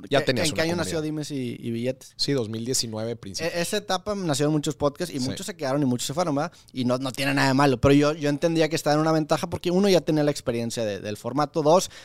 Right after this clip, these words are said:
Speaker 2: tenía una audiencia relativamente grande que me por-, que me permitía
Speaker 1: Mm.
Speaker 2: poder acceder a una lista de invitados que con más
Speaker 1: Claro.
Speaker 2: facilidad me iban a aceptar. Y también tenía ya la idea de, de hacer esta, esta sistematización de,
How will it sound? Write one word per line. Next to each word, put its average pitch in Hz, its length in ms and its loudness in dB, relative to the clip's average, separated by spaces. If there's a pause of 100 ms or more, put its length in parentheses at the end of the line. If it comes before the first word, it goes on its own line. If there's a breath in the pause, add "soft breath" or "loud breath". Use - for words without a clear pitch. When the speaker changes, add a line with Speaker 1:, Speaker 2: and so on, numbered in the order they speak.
Speaker 2:
tenía 139 200 2
una 151 120 6
audiencia 143 320 6
relativamente 139 680 2
grande 135 280 0
que 135 100 -2
me 123 140 -2
por-, 107 340 -6
que - 100 -10
me 117 140 -2
permitía 117 800 -2 (180)
Speaker 1:
Mm. 113 60 -20 (140)
Speaker 2:
poder 113 420 -2 (140)
acceder 110 360 -2
a 113 40 -2
una 120 120 -2
lista 120 200 -4
de 135 60 -4
invitados 123 360 -2
que 131 220 -8
con 107 160 -6
más 104 100 -8
Speaker 1:
Claro. 80 120 -12
Speaker 2:
facilidad 107 280 -10
me 113 80 -4
iban 120 120 0
a - 20 -2
aceptar. 143 400 0 (840 loud breath)
Y 170 320 4
también 160 460 2
tenía 180 380 2
ya 170 200 6
la 180 120 6
idea 165 380 6
de, 151 300 4
de 123 80 0
hacer 127 320 0
esta, 143 640 2
esta 127 220 -4
sistematización 113 920 -4
de, 120 460 -2